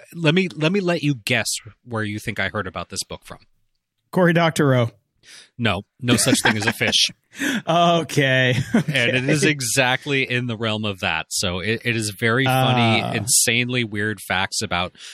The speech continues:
Speaker 1: our everyday life and, and how we got to do the things that we do. Beds. When did beds start? How did that all start? Absolutely everything. And it's, it's like, it's no such thing, uh, no such thing as a fish meets, uh, what's his face that did the,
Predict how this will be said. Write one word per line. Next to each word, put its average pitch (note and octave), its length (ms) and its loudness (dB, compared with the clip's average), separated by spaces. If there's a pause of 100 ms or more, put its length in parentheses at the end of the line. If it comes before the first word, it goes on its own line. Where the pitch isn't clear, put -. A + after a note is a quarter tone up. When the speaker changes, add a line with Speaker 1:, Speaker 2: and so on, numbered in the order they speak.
(140)
Speaker 1:
our A2+ 180 2
everyday A#2 440 -2
life A2 320 -2
and, A2+ 200 -4 (140)
and A2 320 -6
how - 340 -4
we C3+ 180 -2
got A2+ 280 -2
to - 100 -10
do A2+ 240 -2
the A#2+ 140 -8
things A2 260 -4
that A#2+ 120 -6
we A#2+ 140 -6
do. D#3+ 260 -4 (200)
Beds. G#2+ 580 -2 (280)
When E2 180 -12
did G#2 140 -6
beds D#3+ 300 0
start? D2 300 -8
How E2 160 -8
did G2+ 120 -8
that D#3+ 200 -2
all G2 160 -6
start? E2+ 380 -8 (460)
Absolutely C#3 500 0
everything. G#2 460 -2
And G2+ 280 -2
it's, A2 240 -4
it's - 280 -4
like, C3 200 0 (260)
it's D3 180 0
no E3+ 120 6
such E3+ 280 0
thing, D3+ 340 -2 (480)
uh, G#2+ 300 2
no A#2+ 100 -2
such A#2+ 240 -2
thing B2+ 120 -4
as A2 100 -2
a A2 60 -2
fish - 340 0
meets, G2 320 0
uh, F#2 380 -2
what's G#2+ 200 -4
his F#2+ 180 -2
face E2+ 260 -2
that F#2 100 -8
did F2+ 180 -8
the, F2 280 -2